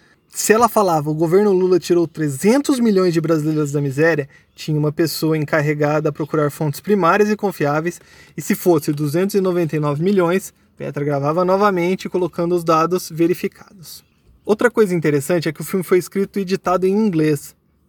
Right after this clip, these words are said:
Petra escreveu e explicou o filme para um americano médio entender, pois a Netflix norte-americana que produziu e patrocinou o doc. Bom, Petra fez uma obra histórica, retratando muito bem o golpe, o clima de esquerda e direita do país,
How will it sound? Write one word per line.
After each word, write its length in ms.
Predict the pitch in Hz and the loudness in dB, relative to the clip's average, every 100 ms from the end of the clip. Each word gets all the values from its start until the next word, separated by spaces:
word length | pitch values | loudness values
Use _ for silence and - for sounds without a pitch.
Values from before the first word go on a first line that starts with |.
| - | -4
Petra 380 | 175 196 - 147 | -2 -2 -2 -6
escreveu 360 | - 151 165 | -4 -2 2
e 60 | 185 | 0
explicou 460 | - 165 147 170 | -2 -6 -4 -4
o 40 | 151 | -4
filme 360 | - 190 180 | -4 -4 -4
para 180 | 156 175 | -4 -2
um 60 | 175 | -2
americano 500 | 180 180 160 190 214 | 0 0 0 0 2
médio 440 | 190 170 180 165 | 2 2 2 0
entender, 520 | 151 143 139 135 147 _ _ _ _ | -4 -4 -6 -8 -14 _ _ _ _
pois 180 | - 147 | -6 -4
a 80 | 143 | 0
Netflix 580 | 151 147 - 170 175 - | -2 -4 -4 -2 -2 -2
norte-americana 760 | 175 220 202 190 170 - 175 175 | 0 2 2 2 0 0 0 -2
que 120 | 160 | -4
produziu 420 | 180 175 165 160 | -2 0 0 0
e 40 | |
patrocinou 600 | 156 165 165 151 160 160 165 | -2 -4 -6 -6 -6 -4 -4
o 40 | |
doc. 220 | 135 139 _ _ _ _ - | -6 -12 _ _ _ _ 0
Bom, 280 | 190 180 131 - _ | 2 4 0 -10 _
Petra 300 | 185 196 202 | 0 0 -2
fez 340 | - 190 180 | 0 -2 -2
uma 140 | 180 175 | -2 0
obra 260 | 170 180 | 2 2
histórica, 520 | 208 - 151 143 139 147 | 0 -4 -4 -4 -4 -6
retratando 500 | 143 165 151 170 170 | -2 -2 0 -2 0
muito 300 | 190 214 175 | -2 -2 -2
bem 200 | 165 147 | 0 0
o 80 | |
golpe, 460 | 143 147 147 151 160 | 0 2 2 2 -2
o 60 | 147 | -8
clima 500 | - 170 175 165 160 | -4 -2 0 -2 -4
de 220 | 147 160 | -6 -6
esquerda 440 | 147 - 165 165 | -6 -2 0 2
e 40 | 156 | 0
direita 420 | 151 147 147 156 | 0 0 0 -2
do 100 | 143 | -6
país, 520 | 151 139 143 151 | -2 -2 -2 -4